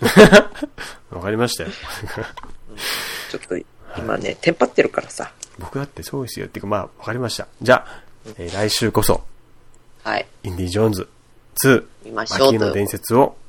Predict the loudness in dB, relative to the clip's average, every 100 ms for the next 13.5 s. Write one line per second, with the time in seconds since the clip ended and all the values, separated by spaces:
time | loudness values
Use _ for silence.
0 | -20 -16 -12 -6 -4 -4 2 2 2 -4
1 | -14 -20 -20 _ _ -20 -20 _ -20 -16
2 | -8 -6 -4 -6 -2 2 4 6 8 8
3 | 8 4 4 4 4 2 -2 0 4 4
4 | 6 6 6 4 2 0 -6 -6 -6 -8
5 | -6 -6 -4 -2 -2 -2 -4 -4 -4 -6
6 | -6 -6 -4 -4 -6 -6 -4 -4 -4 -4
7 | -2 0 0 -2 -4 -20 -20 _ 2 6
8 | 6 4 -4 -16 -20 -20 -20 -20 -20 -18
9 | -14 -8 -4 -4 -4 -6 -10 -14 _ -12
10 | -8 -4 -4 -4 -6 -6 -8 -10 -8 0
11 | 2 2 0 0 -2 -8 -2 2 2 0
12 | 0 2 2 2 6 6 8 8 6 6
13 | 0 -2 -4 -6